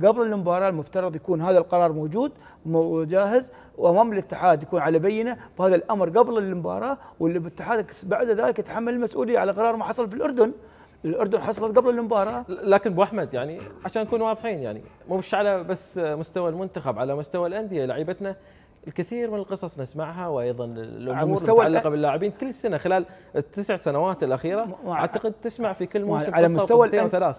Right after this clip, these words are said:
Speaker 1: على مستوى الأندية ضرر خاص على نادي، هني ضرر عام على مستوى الدولة.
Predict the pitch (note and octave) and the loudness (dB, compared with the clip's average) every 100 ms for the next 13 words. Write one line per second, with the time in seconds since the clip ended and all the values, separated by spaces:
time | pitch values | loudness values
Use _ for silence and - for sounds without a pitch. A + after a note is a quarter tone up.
0 | - E3+ E3 F#3+ - A3 G#3+ G3+ F#3+ A3 | -4 -2 0 0 2 2 2 -2 -4 -2
1 | G#3+ - - E3+ F#3 G3+ G3+ - - _ | -4 -8 -14 -2 2 2 2 -4 -20 _
2 | _ _ _ - D3 F3 D#3+ - - - | _ _ _ -14 0 2 2 0 -12 -18
3 | - _ _ _ _ D#3+ E3 F3 F3+ D3 | -20 _ _ _ _ 4 4 6 6 4
4 | C#3 - - _ _ _ _ _ _ _ | 0 -6 -20 _ _ _ _ _ _ _
5 | - E3 G3 E3 F3 F#3 C3+ D#3+ F3+ C#3 | -4 0 2 4 4 4 2 -2 -2 -2
6 | D3+ C#3+ F3+ D#3+ C#3+ F#3 C#3+ | -6 2 6 6 6 4 4